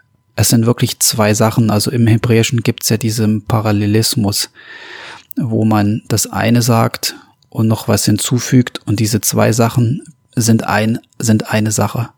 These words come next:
Und das ist hier nicht direkt so. Also es sind tatsächlich zwei Dinge. Es ist der Stecken und der Stab und das sind auch, ähm,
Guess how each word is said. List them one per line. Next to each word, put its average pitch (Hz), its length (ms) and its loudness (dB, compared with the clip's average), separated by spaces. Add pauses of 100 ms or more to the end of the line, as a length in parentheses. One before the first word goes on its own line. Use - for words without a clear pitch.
(1000)
Und 110 160 2
das 107 140 2
ist 113 120 2
hier 120 220 2
nicht 120 500 0
direkt 113 320 0
so. 107 120 0
Also 101 180 0
es 107 100 0
sind 127 220 2
tatsächlich 120 560 0
zwei 107 340 0
Dinge. 110 340 2
Es - 200 0
ist - 220 -4
der 104 180 0
Stecken 117 500 -2
und 110 240 -2
der 107 120 2
Stab 107 420 0
und 107 160 -4
das 107 120 -2
sind 113 160 2
auch, 107 380 -6
ähm, 104 460 -4